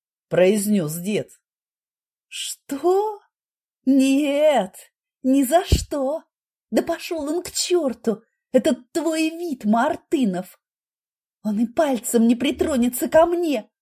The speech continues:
заводилась Роксана. Но перед ней дверь уже захлопнулась руками расторопного секретаря деда.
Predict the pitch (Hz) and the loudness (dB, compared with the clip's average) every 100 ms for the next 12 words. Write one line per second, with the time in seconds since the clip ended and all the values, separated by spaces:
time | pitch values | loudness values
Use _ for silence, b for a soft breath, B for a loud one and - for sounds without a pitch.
0 | _ _ _ _ _ _ _ _ _ - | _ _ _ _ _ _ _ _ _ -10
1 | 143 156 170 202 175 139 131 165 180 - | -2 2 2 2 -2 -8 -6 -4 -4 -4
2 | - 139 131 131 _ _ _ _ - 165 | -10 -10 -12 -18 _ _ _ _ -8 -6
3 | 277 370 370 359 349 370 294 226 240 247 | -4 -2 -2 -2 -4 -4 -4 -2 0 -2
4 | 214 208 208 208 233 233 240 160 147 147 | -2 0 0 -2 -6 -8 -8 -6 -6 -6
5 | - 170 175 180 160 165 175 - 202 196 | -4 -4 2 2 2 0 0 2 2 2
6 | 156 143 151 156 196 196 196 214 196 147 | -4 -8 -8 -8 -6 -6 2 2 2 -2
7 | 151 196 160 123 | -4 -2 -2 -4